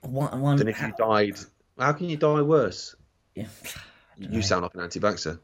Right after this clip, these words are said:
Speaker 1: <laughs> Just making excuses now. You ain't been on the internet. You ain't been on that David Icke dot com, have you?
Speaker 2: Oh, I bet, I bet you, um,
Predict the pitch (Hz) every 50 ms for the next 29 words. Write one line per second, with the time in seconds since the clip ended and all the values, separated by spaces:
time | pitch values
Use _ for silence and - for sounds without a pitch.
0 | _ - 180 - - - - - - - - - - - - - - - - -
1 | - - - - - 151 - - 143 139 120 127 120 - - - - 143 147 139
2 | - - 90 85 98 107 - - - - - - - - - 143 139 127 135 131
3 | 127 127 127 127 127 120 - - 95 76 73 127 151 170 185 170 160 151 - -
4 | - 127 131 123 123 123 120 123 - - - 98 - - - - 98 82 - -
5 | - - 107 113 110 110 113 110 107 104 101 98 92 87 85 - _ _ _ _
6 | _ _ _ _ _ _ _ _ _ _ _ _ - - - - 139 117 92 113
7 | 113 147 139 120 127 131 123 123 123 117 113 113 110 104 87